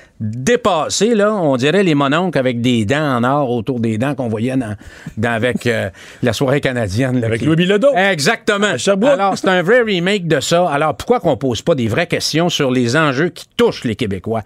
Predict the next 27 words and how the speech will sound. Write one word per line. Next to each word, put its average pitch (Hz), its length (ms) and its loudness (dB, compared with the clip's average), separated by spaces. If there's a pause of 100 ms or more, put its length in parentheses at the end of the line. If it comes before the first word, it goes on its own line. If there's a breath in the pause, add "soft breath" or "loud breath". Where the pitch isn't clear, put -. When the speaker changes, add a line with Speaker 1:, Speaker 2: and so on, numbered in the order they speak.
(180 loud breath)
Speaker 1:
Ça, - 280 0
ça 170 140 0
en 123 140 0
est 117 120 2
un. 110 180 0 (420 loud breath)
La 170 140 2
question 240 360 0
de 196 60 -4
la 185 60 2
mig-, 160 340 -2
de 135 140 0
l'immigration, 156 680 0 (260 loud breath)
la 175 120 2
gestion 214 440 0
de 170 100 0
l'offre, 247 320 0
on 190 240 4
en 233 180 2
est 214 140 2
où 254 200 4
avec 143 220 0
ça ? 226 280 0
Pourquoi 247 260 0
qu'on 196 180 2
revient 139 220 0
pas 165 140 0
là-dessus ? 208 440 -2